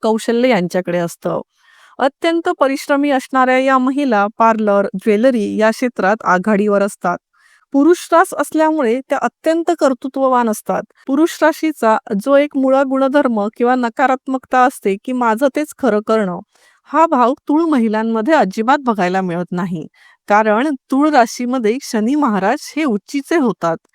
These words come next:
न्याय आणि तराजू हे या राशीचे प्रतीक आहे. त्यामुळे पुरुष राशीत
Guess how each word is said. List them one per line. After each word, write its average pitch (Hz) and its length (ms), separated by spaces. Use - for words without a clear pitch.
न्याय 277 340
आणि 285 240
तराजू 202 460
हे 294 160
या 330 140
राशीचे 254 500
प्रतीक 185 420
आहे. 170 280
त्यामुळे 240 540
पुरुष 285 340
राशीत 233 480